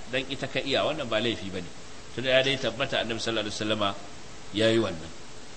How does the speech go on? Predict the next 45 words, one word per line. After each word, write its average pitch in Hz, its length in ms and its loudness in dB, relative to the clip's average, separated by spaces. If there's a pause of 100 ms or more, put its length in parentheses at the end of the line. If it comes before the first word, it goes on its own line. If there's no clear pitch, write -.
(480)
<clears throat> - 320 -2
Za 117 120 6
mu 110 80 0
dakata 113 440 0
a 104 40 0
nan 110 160 -4
sai 104 240 -2
sati 107 360 -4
na 110 80 -2
gaba, 98 200 -4
insha 95 240 -4
Allah. 104 320 2 (640)
Abinda 107 260 -2
muka 107 220 -4
faɗa 107 260 2
daidai, 107 300 2
Allah 107 160 0
ya 95 80 -2
ba 107 80 0
mu 101 100 -4
lada, 101 300 0
abinda 101 180 -4
muka 92 140 -8
yi 90 160 -6
kuskure, 101 320 -4
Allah 98 160 -4
ya 90 80 -2
fi - 160 -8
mana. 98 240 -2
Wa - 640 -10
sallallahu 98 500 -2
wa 87 60 -4
sallama 98 400 -2
ala 95 160 0
nabiyyina 92 340 -4
Muhammadin 95 460 -6
wa 80 160 -6
alihi 87 160 -6
wa 80 40 -10
sahbihi 82 280 -6
ajma'in. 76 320 -10 (2000)
بسم - 160 -6
الله 110 180 4
الرحمن 104 460 0
الرحيم. 101 360 -2